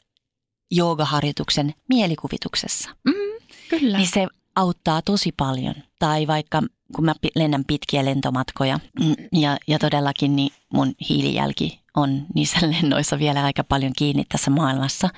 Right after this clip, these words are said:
Speaker 2: Joo.
Speaker 1: Mutta pitkillä lentomatkoilla niin on mahtava visualisoida kaikenlaisia
Speaker 2: Aivan.
Speaker 1: juttuja ja käyttää
Speaker 2: Joo.
Speaker 1: sitä niin kuin siihen, että, että siitä tulee niin kuin vaikka koko maailmallekin semmoinen niin kuin ihana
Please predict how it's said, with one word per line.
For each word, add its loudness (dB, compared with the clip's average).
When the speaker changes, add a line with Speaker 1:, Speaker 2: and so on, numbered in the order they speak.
Speaker 2:
Joo. 4
Speaker 1:
Mutta 0
pitkillä 0
lentomatkoilla 0
niin 2
on 4
mahtava 0
visualisoida -2
kaikenlaisia 0
Speaker 2:
Aivan. 0
Speaker 1:
juttuja 2
ja 0
käyttää 0
Speaker 2:
Joo. 2
Speaker 1:
sitä 0
niin 2
kuin -4
siihen, 0
että, -2
että -2
siitä 2
tulee 2
niin 2
kuin 2
vaikka 2
koko 0
maailmallekin 0
semmoinen 0
niin -2
kuin -4
ihana 2